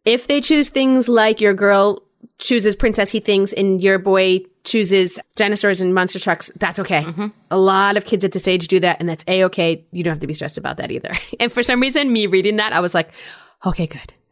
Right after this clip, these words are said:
Speaker 1: Okay, good. Okay.
Speaker 2: Okay, good.
Speaker 1: That's fine. We're not doing anything wrong, you know?" And I just wanna clarify one thing on that W H O article, 'cause Blair, you said you didn't know the gender or the sex, and I do the same thing. I sort of use those two words interchangeably. So I just wanna clarify.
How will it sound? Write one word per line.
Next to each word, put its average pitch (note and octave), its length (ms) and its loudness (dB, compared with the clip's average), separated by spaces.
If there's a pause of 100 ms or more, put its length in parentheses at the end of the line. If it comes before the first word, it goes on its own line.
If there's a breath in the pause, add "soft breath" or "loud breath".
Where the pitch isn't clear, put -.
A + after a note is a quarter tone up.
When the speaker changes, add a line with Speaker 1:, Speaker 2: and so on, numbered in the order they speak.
Speaker 1:
Okay, D#3 220 -8
good. C3+ 200 -12 (100)
Okay. - 260 -10
Speaker 2:
Okay, E3 200 -8
good. - 300 -10
Speaker 1:
That's - 160 -8
fine. C#3 240 -10
We're D#3 80 -6
not F3+ 140 -2
doing F#3+ 200 2
anything E3 340 -2
wrong, B2 520 -2 (200)
you D3+ 160 -2
know?" D3 300 -2 (180 loud breath)
And A#3 100 0
I B3+ 60 0
just E4+ 160 -2
wanna F#4 100 2
clarify C4+ 380 2
one G#3+ 200 0
thing G3 360 0
on F#3 80 0
that F3+ 200 0
W F#3+ 260 2
H F3+ 200 0
O F3+ 240 4
article, E3+ 380 0
'cause E3+ 280 -2 (240)
Blair, A3 140 4
you G#3 160 2
said G3 320 0 (380 loud breath)
you A#3 120 2
didn't A3+ 140 2
know A3 80 4
the G3 100 4
gender G3 340 2
or F#3 100 4
the F3+ 80 -2
sex, F#3 480 -2
and G3+ 200 0
I F#3+ 300 2
do F#3 140 0
the F#3+ 80 0
same F#3 240 0
thing. G#3+ 480 -2
I - 80 -4
sort A3 180 0
of F3 120 0
use G3+ 400 0
those G3 200 2
two G#3 220 0
words F#3+ 180 2
interchangeably. G#3 720 0
So B3+ 120 -4
I - 20 4
just A3+ 140 -4
wanna A#3+ 140 -2
clarify. G#3 600 0